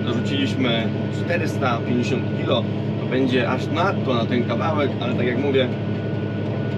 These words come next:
jeszcze tam parę hektarów do posiania będzie.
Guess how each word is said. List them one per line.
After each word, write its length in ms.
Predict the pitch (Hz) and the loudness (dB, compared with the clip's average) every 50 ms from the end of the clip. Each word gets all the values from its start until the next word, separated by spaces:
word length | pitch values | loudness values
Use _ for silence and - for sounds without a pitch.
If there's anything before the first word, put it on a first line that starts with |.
| - - - - - | -2 -2 -2 0 0
jeszcze 260 | 139 139 - 139 131 | 0 0 0 0 0
tam 140 | 127 120 113 | 0 0 0
parę 220 | 123 123 120 - | 0 0 0 0
hektarów 400 | - - - 131 123 123 117 - | 0 0 0 0 0 0 0 -2
do 60 | 107 | -2
posiania 420 | 104 - 104 104 - 113 - - - | -2 -2 0 0 0 0 0 0 0
będzie. 440 | 120 127 139 135 135 160 170 - | 0 2 2 2 2 2 0 0